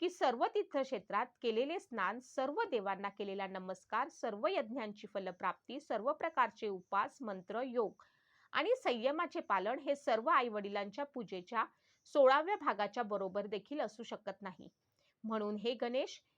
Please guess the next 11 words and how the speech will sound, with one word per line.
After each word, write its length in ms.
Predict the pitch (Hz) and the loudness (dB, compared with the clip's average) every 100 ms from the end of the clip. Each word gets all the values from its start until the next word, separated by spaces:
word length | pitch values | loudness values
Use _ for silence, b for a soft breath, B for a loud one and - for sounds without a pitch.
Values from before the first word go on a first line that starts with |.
| _ | _
शेकडो 420 | - 262 - 392 | 0 0 2 -2
पुत्र 300 | 466 392 - | 0 -4 0
आणि 280 | 254 240 220 | 4 4 2
शेकडो 460 | 226 214 - 233 294 | -4 -4 0 2 4
गुणांच्या 520 | 226 220 214 208 214 | 2 -2 -2 -4 -6
पेक्षा 380 | 214 190 - 208 | -8 -10 -6 -4
वर 240 | 185 185 | -2 -2
आहे, 220 | 175 190 - _ _ _ - | -2 -6 -16 _ _ _ -10
म्हणून 320 | 214 233 381 | -2 0 0
हे 140 | 359 | 0
मोदक 340 | 240 208 185 | 0 -2 -2